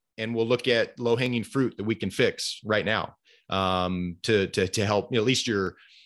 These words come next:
the eighty twenty rule, right? The twenty percent low hanging fruit there, that's gonna give you eighty percent of, of results." And for those that have teams, development teams and things like that, it's easy instructions that you can send them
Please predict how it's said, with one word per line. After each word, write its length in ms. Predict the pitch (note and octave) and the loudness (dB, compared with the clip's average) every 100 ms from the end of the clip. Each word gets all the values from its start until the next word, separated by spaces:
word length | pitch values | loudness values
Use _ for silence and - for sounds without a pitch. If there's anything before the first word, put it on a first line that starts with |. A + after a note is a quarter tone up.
| _ | _
the 160 | G#2+ G#2+ | 0 2
eighty 160 | B2 G#2+ | 2 0
twenty 280 | - A2+ | 0 0
rule, 220 | F#2 E2+ E2+ | 0 -2 0
right? 240 | F2 F#2 | 0 -2
The 60 | F#2+ | -4
twenty 220 | - G2 | -2 -2
percent 500 | G2 F#2 G2+ F#2+ F2 - | -2 0 0 0 -2 -2
low 140 | G2+ | 0
hanging 260 | G2+ G2 D#2+ | 0 -2 -2
fruit 240 | A2 F#2+ | -2 -2
there, 200 | F#2 F2 | 0 0
that's 180 | E2+ - | 0 -2
gonna 140 | F#2 | -4
give 180 | E2+ F2+ | -2 0
you 80 | E2+ | 0
eighty 180 | F2+ F2 | -2 -4
percent 440 | F2 - F2+ D#2+ | -4 -4 -2 -4
of, 240 | E2 E2 D#2+ - | -4 -4 -4 -8
of 180 | F2 E2 | -8 -6
results." 480 | D2+ D#2 D#2+ - - | -4 -2 -2 -2 -4
And 160 | G2+ F2+ | -4 0
for 100 | A#2+ | 2
those 180 | B2+ A2+ | 2 2
that 100 | G2 | 0
have 260 | A2+ A2 | 0 -2
teams, 480 | - A#2 A2+ B2+ - _ - | -2 -2 -2 -4 -8 _ -6
development 400 | F#2+ G#2+ G2+ G2+ | 0 2 0 -2
teams 280 | A2 G#2+ G2+ | -2 -4 -4
and 80 | G2+ | -4
things 160 | G2 | -2
like 160 | G2+ F2+ | -2 0
that, 220 | F#2+ G#2+ - - | -2 -4 -8 -6
it's 160 | A#2 A2+ | -4 -2
easy 220 | A#2+ A2 | 0 0
instructions 580 | G2 - A#2 - G2+ F2 | 0 0 0 0 -4 -4
that 140 | F2+ - | -6 -6
you 60 | |
can 140 | F#2+ F2 | -4 -2
send 280 | - F2+ | -2 0
them 340 | F#2+ A2 E2 | 0 0 -2